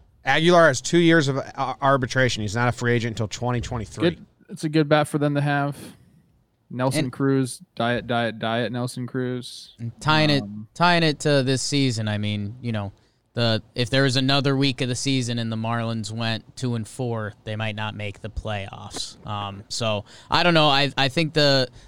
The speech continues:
Speaker 3: there's not gonna be a ton of Marlins excitement last year. They're gonna have to prove a lot of people wrong again, and I, they, they need more bats, man. They need more twigs.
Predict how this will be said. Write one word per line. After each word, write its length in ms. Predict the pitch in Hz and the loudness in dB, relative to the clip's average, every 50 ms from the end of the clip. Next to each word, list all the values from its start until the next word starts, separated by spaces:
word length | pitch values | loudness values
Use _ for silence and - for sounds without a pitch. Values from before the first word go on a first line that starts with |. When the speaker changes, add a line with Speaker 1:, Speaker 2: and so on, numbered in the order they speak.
| - | -6
Speaker 3:
there's 160 | - 127 123 123 | -4 -2 0 2
not 180 | 135 139 135 | 2 2 2
gonna 140 | - 143 135 | 2 0 2
be 100 | 131 127 | 2 2
a 40 | 120 | 0
ton 260 | - - 135 135 135 | 0 2 2 4 4
of 80 | 135 131 | 4 4
Marlins 400 | 131 131 131 127 127 127 117 120 | 4 4 4 4 2 2 0 -2
excitement 520 | 110 - - 131 131 131 131 131 127 127 | -2 -2 2 2 2 4 2 2 2 2
last 320 | 127 127 127 123 120 - | 2 2 2 2 0 0
year. 300 | 127 127 131 127 127 127 | 0 0 2 2 2 0
They're 220 | 127 - 127 120 117 | 0 -2 -2 -2 -2
gonna 120 | 120 120 117 | -2 -2 -2
have 200 | 120 120 117 - | 0 -2 -2 -4
to 100 | 120 107 | -8 -10
prove 600 | - - - 127 123 123 117 110 - - - - - - | -8 -8 -6 -4 -2 -2 -4 -4 -8 -14 -20 -20 -12 -8
a 80 | 110 | -6
lot 240 | 113 110 117 117 117 | -2 0 2 2 2
of 100 | 113 110 | 0 -2
people 360 | - 127 120 - - 113 113 | -2 -4 -4 -4 -4 -8 -8
wrong 340 | 110 113 113 117 117 117 117 | -6 -4 -2 -2 -2 -2 -2
again, 420 | 117 113 117 117 117 117 117 117 | -4 -4 -4 -2 -2 -2 -2 -2
and 260 | 113 110 107 107 104 - - - - - - - _ _ _ _ _ _ _ _ _ _ | -2 -2 -4 -4 -6 -10 -12 -18 -20 -20 -20 -20 _ _ _ _ _ _ _ _ _ _
I, 100 | - - - - - - 127 - | -20 -20 -18 -18 -16 -16 -8 0
they, 180 | - 147 156 143 | 2 2 2 2
they 260 | - - 180 175 160 | 2 0 0 2 4
need 200 | 156 151 143 131 | 4 4 4 2
more 160 | 123 110 98 | 0 -2 -4
bats, 580 | - - 101 107 120 127 120 113 - - - 104 | -4 -2 0 0 2 2 2 0 -2 -4 -8 -8
man. 340 | 104 104 104 104 104 101 - _ | -6 -6 -6 -6 -6 -8 -10 _
They 120 | - 107 120 | -8 -6 -4
need 180 | 127 120 110 | -4 -4 -4
more 240 | 101 104 110 113 117 | -4 -6 -6 -6 -6
twigs. 720 | 113 - - - 104 104 104 98 92 92 - - - - | -6 -8 -10 -12 -8 -8 -8 -8 -10 -10 -12 -14 -14 -14